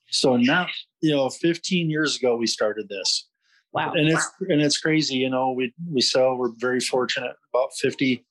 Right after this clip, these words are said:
Speaker 1: fifty race cars a year, Maxims. Um, we s-, have built complete operations for people. People don't realize when David Gravel first got started, he came here. Um, we f-,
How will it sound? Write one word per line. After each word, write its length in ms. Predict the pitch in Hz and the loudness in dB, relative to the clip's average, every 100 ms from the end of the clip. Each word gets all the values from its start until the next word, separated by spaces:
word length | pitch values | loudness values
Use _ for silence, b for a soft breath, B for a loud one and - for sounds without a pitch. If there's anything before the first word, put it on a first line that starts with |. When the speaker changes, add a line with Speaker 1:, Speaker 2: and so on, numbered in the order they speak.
| b b _ - | b b _ -4
Speaker 1:
fifty 260 | 139 143 | 0 2
race 240 | 127 131 - | 2 0 0
cars 320 | 131 127 117 | 0 0 -2
a 60 | 120 | -2
year, 360 | 120 123 131 | -2 -2 -4
Maxims. 760 | 113 120 120 - 131 131 - - _ _ _ _ _ - | -4 -4 -2 -2 0 -2 -4 -6 _ _ _ _ _ -2
Um, 420 | 123 127 123 151 | 0 2 2 0
we 260 | 208 139 135 | 0 0 0
s-, 320 | - - - - 147 123 147 247 226 196 127 120 226 202 | -2 -4 -6 -12 -12 -10 -10 -12 -6 -4 -4 -6 -2 -2
have 180 | 127 | 0
built 280 | 120 143 151 _ _ | 0 0 -2 _ _
complete 440 | - 135 - 151 160 - - 139 | -2 -2 0 -2 -2 -12 -4 -2
operations 600 | 139 131 143 156 139 - | 0 2 2 0 -2 -2
for 140 | 123 | -4
people. 440 | - 113 110 95 - B B B _ - | -2 -2 -2 -4 -6 B B B _ -4
People 260 | 131 139 | 0 2
don't 200 | 135 131 | 0 0
realize 480 | 135 139 127 123 117 | 0 2 2 2 0
when 120 | 123 | -4
David 320 | 117 127 131 - | -2 -2 -2 -2
Gravel 360 | 123 135 135 | 0 0 -2
first 340 | - 131 113 - | -4 -4 -2 -2
got 200 | 117 - | -2 -2
started, 560 | - 127 143 117 110 - _ _ _ - | 0 0 2 0 -2 -12 _ _ _ -4
he 220 | 151 156 | 0 0
came 420 | - 156 143 139 | 0 0 0 -2
here. 400 | 131 147 135 120 - _ _ _ b b _ - | -2 0 0 -2 -6 _ _ _ b b _ -2
Um, 260 | 131 123 120 | 0 2 2
we 160 | |
f-, 60 | 123 | 0